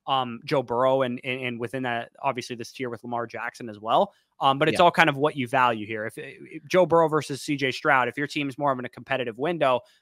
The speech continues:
Speaker 1: I could see getting to Burrow. But if you're in more of a, I, I'm a long-term projection rebuild type of situation, Stroud makes the most sense of any quarterback in this tier.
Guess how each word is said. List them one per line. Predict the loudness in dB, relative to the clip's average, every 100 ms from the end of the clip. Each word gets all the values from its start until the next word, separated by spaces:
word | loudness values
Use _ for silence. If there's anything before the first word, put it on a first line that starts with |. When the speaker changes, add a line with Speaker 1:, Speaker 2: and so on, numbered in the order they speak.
| _
Speaker 1:
I | -2
could | -2 -4
see | -2
getting | 0 0
to | -2
Burrow. | 0 4 4 4
But | 0
if | -2
you're | -2 -4
in | -2
more | -2 0
of | 0
a, | -2 -2 -2
I, | 0
I'm | -2
a | 0
long-term | 0 0 -2 -8 -8
projection | -10 -8 -8 -8 -10 -12 -16 _ -6
rebuild | -2 0 -2 -2
type | -4 -4
of |
situation, | -10 -8 -8 -8 -8
Stroud | 0 0 0
makes | -4 -8
the | -6
most | -6 -4
sense | -8 -2
of | 0
any | 0
quarterback | -2 -4 -6 -10 -12
in | -16
this | -18
tier. | -18 -18